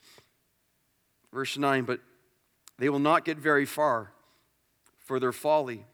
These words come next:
will be plain to all, as was that of those two men."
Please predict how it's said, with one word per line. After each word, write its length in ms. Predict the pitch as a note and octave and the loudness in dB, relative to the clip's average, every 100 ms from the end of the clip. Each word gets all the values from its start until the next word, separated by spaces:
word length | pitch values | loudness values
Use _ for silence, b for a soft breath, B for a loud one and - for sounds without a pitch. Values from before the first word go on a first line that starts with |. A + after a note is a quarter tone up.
| _ _ _ _ _ _ _ - | _ _ _ _ _ _ _ -8
will 140 | A#2+ | -6
be 140 | A#2 A2+ | -6 -6
plain 300 | D3 C#3+ C#3 | -2 0 0
to 120 | D3 | -4
all, 420 | B2 A#2 G2+ F#2+ _ b b b b b _ - | -2 0 -2 -8 _ b b b b b _ 0
as 260 | C3+ C3+ | 2 2
was 280 | C3+ B2+ - - _ _ - | 0 -6 -6 -16 _ _ -4
that 480 | B2 D3 A2 - - | 4 4 4 0 -6
of 160 | B2+ A2+ | -6 -2
those 460 | B2+ C3 C3 - - | 0 0 -2 -8 -14
two 440 | - B2 A#2+ A#2 A2 _ _ _ _ _ _ _ _ _ - | -6 -4 -2 -4 -10 _ _ _ _ _ _ _ _ _ -8
men." 400 | A2 G#2+ G2+ | -2 -2 -2